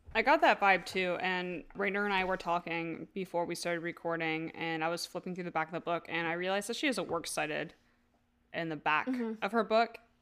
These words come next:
Speaker 1: which I guess makes sense 'cause she was citing all these studies and stuff,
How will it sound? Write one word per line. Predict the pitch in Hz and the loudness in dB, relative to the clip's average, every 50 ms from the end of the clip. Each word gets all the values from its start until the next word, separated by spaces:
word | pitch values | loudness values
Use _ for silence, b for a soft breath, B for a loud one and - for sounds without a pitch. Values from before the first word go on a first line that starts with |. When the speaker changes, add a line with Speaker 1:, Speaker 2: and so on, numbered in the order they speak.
| _ _ _ _ _ _ _ _ _ _ | _ _ _ _ _ _ _ _ _ _
Speaker 1:
which | - 190 196 190 - - | -2 -2 0 0 0 2
I | - 196 | 2 4
guess | 190 202 202 | 4 4 4
makes | 240 220 196 208 | 2 0 2 0
sense | - 185 190 190 | 0 -2 -2 -2
'cause | - - 190 | -2 -2 -2
she | - - | 0 2
was | 202 180 - | 2 0 2
citing | - - 175 170 180 185 | 2 4 4 4 4 4
all | 185 180 | 2 2
these | 175 180 175 170 - - - - | 2 2 2 2 0 0 -2 -2
studies | - - - - 180 180 165 170 180 190 190 190 185 - - | -2 -2 0 2 2 2 4 4 4 4 4 2 2 -2 -2
and | - 170 165 165 160 160 b b b b b b b b b b | -2 -2 -2 -2 -2 -4 b b b b b b b b b b
stuff, | - - - - - - - 190 180 180 175 - - - - | -4 -2 -2 -2 0 2 6 8 8 8 6 4 -2 -12 -20